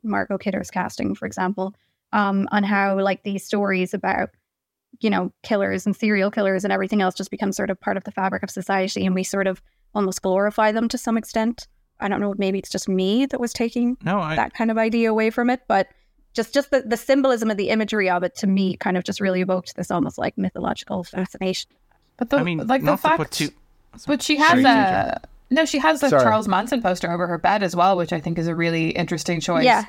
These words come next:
Speaker 1: exactly.
Speaker 3: Because you're like, why of all people would you put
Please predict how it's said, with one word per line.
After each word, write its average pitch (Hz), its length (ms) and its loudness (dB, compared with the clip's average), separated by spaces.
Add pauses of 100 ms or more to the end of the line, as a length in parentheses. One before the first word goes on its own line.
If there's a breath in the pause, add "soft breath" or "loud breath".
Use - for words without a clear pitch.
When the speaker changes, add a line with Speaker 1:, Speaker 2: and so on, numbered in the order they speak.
Speaker 1:
exactly. 214 460 0
Speaker 3:
Because 202 340 0
you're 202 160 4
like, 180 440 0
why 180 300 2
of 247 160 2
all 214 160 6
people 233 360 2
would 175 200 -2
you 175 80 -2
put 175 240 -4